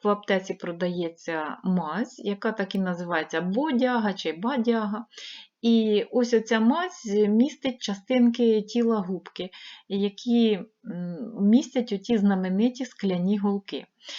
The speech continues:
І коли такою маззю натерти синяк, то, е, голочки оці мікроскопічні втикаються в шкіру, і в тому місці виникає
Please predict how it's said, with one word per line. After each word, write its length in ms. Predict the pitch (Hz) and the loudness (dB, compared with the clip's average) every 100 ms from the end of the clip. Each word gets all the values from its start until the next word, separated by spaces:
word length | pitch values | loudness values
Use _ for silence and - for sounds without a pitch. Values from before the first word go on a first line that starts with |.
| - - | -16 -8
І 100 | 226 | -8
коли 380 | 226 269 269 262 | -4 -2 2 2
такою 400 | 240 - 254 240 | 0 -2 4 8
маззю 420 | 233 226 190 190 185 185 | 8 6 2 -2 -2 0
натерти 540 | 214 - 180 170 175 | -2 0 -2 -4 -10
синяк, 680 | - 214 196 147 170 233 - - | -4 0 0 -2 -8 -10 -12 -4
то, 380 | 220 196 180 - - 247 - - | 0 2 0 -8 -20 -20 -18 -8
е, 280 | 185 180 - | -6 -6 -2
голочки 600 | 190 233 240 - - 339 | 2 4 4 0 -4 -2
оці 260 | 254 - 196 | -2 0 2
мікроскопічні 880 | 196 196 196 - 214 202 190 196 | 2 0 -6 -6 -4 -4 -4 -4
втикаються 640 | 190 - 202 269 277 240 269 | -6 -8 -4 -4 -4 -4 -6
в 80 | 247 | -6
шкіру, 500 | - 214 156 - - | -6 -4 -4 -6 -8
і 80 | 214 | -10
в 60 | |
тому 320 | - 262 254 269 | -4 0 0 0
місці 400 | 330 339 - 214 | -4 -8 -6 -2
виникає 600 | 208 208 202 262 262 | -2 -4 -2 -2 -2